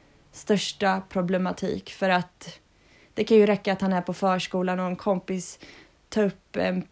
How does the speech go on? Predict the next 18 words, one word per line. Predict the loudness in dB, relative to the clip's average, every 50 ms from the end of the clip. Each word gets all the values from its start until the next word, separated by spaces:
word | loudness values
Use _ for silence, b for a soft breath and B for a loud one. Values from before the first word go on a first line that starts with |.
| _
pinne | -4 0 2 4 4 4 2 0 0 -2 -2
som | -2 -2 0
de | 0 0
vill | 0 -2 0
visa | 0 0 0 0 0 -2 -4
honom. | -2 -2 -2 -2 -2 -4 -4 -4
Och | -4
då | -4
kan | -4 -2 -4
han | -2 -2
bara | -2 -2 -4 -6 -8 -12 _
kräkas | -16 -12 -8 -6 -4 -2 0 0 -2 -2 -4 -8 -6 -2
rakt | 0 0 0 0 -2 -2 -2
ut. | 0 0 0 -4 -8 -8
Och | -4 -2
då | 0 0 0 0 0
med | 0 -2 -4 -4
sitt | -4 -4 -6 -6 -8 B